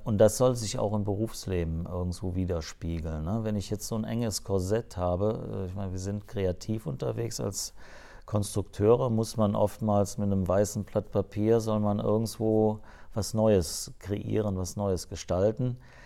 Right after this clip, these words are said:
Und das funktioniert halt am besten, wenn ich frei bin, wenn ich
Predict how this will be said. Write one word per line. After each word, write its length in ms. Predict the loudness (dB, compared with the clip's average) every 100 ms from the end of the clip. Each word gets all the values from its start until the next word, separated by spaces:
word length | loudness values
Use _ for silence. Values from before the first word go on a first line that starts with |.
| -10
Und 60 | -4
das 120 | -2
funktioniert 580 | -2 -4 -2 2 2 2
halt 300 | 2 2 0
am 160 | -2 4
besten, 400 | 4 4 0 0
wenn 140 | 0
ich 160 | -2 -4
frei 260 | 0 2
bin, 260 | 2 -4 -4
wenn 120 | -4
ich 320 | -6 -8 -14